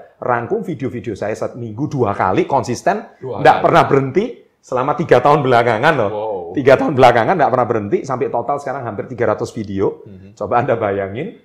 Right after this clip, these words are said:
Speaker 1: seminggu dua kali loh, Pak. <laughs> Nah, ya kan, kalau seminggu dua kali,
Speaker 2: Di
Speaker 1: lima puluh dua
Speaker 2: sela-sela
Speaker 1: minggu.
Speaker 2: kesibukan yang begini
Speaker 1: Ya.
Speaker 2: padat ya.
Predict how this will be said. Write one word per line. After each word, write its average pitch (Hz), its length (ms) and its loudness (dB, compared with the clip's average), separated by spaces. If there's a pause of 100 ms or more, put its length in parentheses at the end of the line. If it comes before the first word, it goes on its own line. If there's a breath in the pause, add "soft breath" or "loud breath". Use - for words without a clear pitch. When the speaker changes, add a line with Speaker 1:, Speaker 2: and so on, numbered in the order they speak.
(300)
Speaker 1:
seminggu 127 400 -4
dua 127 180 6
kali 135 220 6
loh, 120 160 6
Pak. 95 140 -2 (460)
<laughs> - 340 -10
Nah, 107 100 0
ya 127 160 8
kan, 170 240 4
kalau 151 220 2
seminggu 139 320 -2
dua 127 220 4
kali, 131 520 0 (240)
Speaker 2:
Di - 160 -14
Speaker 1:
lima 147 240 2
puluh 147 160 2
dua 156 80 4
Speaker 2:
sela-sela 139 120 6
Speaker 1:
minggu. 139 280 0
Speaker 2:
kesibukan 151 720 -2
yang 143 220 -8
begini 131 320 -8
Speaker 1:
Ya. 127 80 -10
Speaker 2:
padat 120 440 -2
ya. 95 160 -10